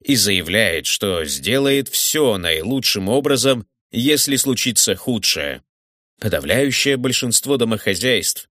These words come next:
не готово не то что к инопланетным вторжениям, а даже к самым распространенным чрезвычайным ситуациям. В домах и квартирах обычно установлены все пожарные датчики,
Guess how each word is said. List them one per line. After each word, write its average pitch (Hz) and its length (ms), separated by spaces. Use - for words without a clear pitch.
не 76 180
готово 131 360
не 127 160
то 175 180
что 151 320
к - 120
инопланетным 120 760
вторжениям, 73 760
а 127 140
даже 127 320
к - 40
самым 135 480
распространенным 123 1040
чрезвычайным 101 760
ситуациям. 80 880
В 78 120
домах 107 540
и 143 120
квартирах 127 680
обычно 127 580
установлены 120 920
все - 280
пожарные 113 600
датчики, 110 760